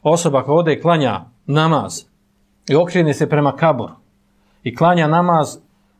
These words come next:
prema kaburu, a ne u pravcu, a, a nije se okrenuo u pravcu kibli. Taman da ode na seždu, da prada, prada prema kaburu, ili da ima ispred sebe kip koga, koga ljudi obožavaju, klanja namaz pred tim,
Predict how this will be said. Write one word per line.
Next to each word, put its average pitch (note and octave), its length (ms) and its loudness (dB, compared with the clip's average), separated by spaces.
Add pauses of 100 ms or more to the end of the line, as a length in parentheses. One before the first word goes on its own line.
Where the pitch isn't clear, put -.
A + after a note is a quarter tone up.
(260)
prema D#3 280 0
kaburu, B2 400 -2 (100)
a C#3 120 -2
ne E3+ 120 2
u E3 80 0
pravcu, D#3+ 280 0
a, C#3 340 2
a D#3 140 -6
nije D#3 180 0
se E3 80 -4
okrenuo D#3+ 200 -2
u - 40 -2
pravcu D3 260 -2
kibli. B2 460 -4 (1200)
Taman E3+ 320 2
da F3 120 4
ode F3+ 220 2
na D#3 100 0
seždu, D#3 400 -2 (1000)
da A#2 80 -6
prada, D3+ 380 2
prada E3 260 2
prema C#3 180 0
kaburu, A#2+ 380 -2
ili D#3+ 260 0
da E3 120 2
ima F#3+ 160 2
ispred F3 220 -2
sebe F3 220 0
kip G3+ 300 -2
koga, E3 340 2
koga D#3 200 0
ljudi E3 200 0
obožavaju, C3+ 560 0
klanja F3 340 2
namaz E3+ 420 0
pred D#3 160 -4
tim, F3 240 -4